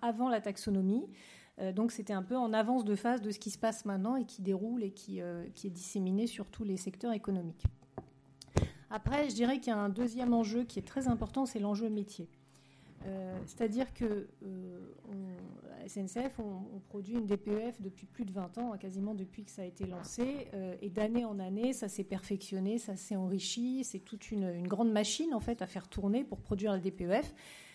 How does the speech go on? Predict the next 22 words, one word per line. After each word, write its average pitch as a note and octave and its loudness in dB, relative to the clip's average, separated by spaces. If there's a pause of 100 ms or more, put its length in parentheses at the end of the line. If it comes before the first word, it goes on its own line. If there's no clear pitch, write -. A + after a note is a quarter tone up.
(140)
Et A3+ 2
à A#3+ 4
côté A#3 4
de G3+ -2
ça, B3 4
on B3 2
produit A#3 4
les G3+ 6
comptes C4 4
financiers, A#3 0
comme A3 0
toujours, G3+ 0
euh, F3+ -6
comme G3 -2
tous G3 -4
les F#3 0
comptables F#3+ 0
le F#3 4
font A#3 0
chaque G#3 -4
année. F#3+ -2 (680)
Euh, F#3+ 4